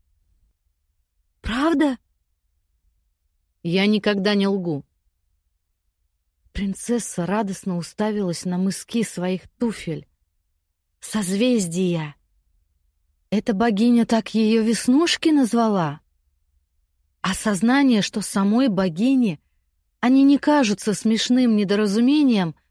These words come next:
заставляло душу петь. "Выходит, поэтому вы дозволили мне начать обучение в семь, даже когда было ясно, что я не разовью духовное ядро.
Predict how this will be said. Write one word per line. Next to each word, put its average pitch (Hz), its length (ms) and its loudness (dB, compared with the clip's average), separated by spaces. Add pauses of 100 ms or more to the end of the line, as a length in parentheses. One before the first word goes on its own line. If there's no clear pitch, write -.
(480)
заставляло 240 720 0
душу 254 520 -2 (160)
петь. 233 600 -6 (1600)
"Выходит, 262 640 0 (680)
поэтому 311 580 2
вы 285 120 4
дозволили 262 640 2
мне 240 160 4
начать 247 400 0
обучение 254 560 2
в 202 60 -6
семь, 269 500 0 (720)
даже 220 260 0
когда 254 300 0
было 269 180 2
ясно, 269 420 2
что - 160 -2
я 262 160 2
не 269 180 4
разовью 294 520 2
духовное 226 720 2
ядро. 240 500 0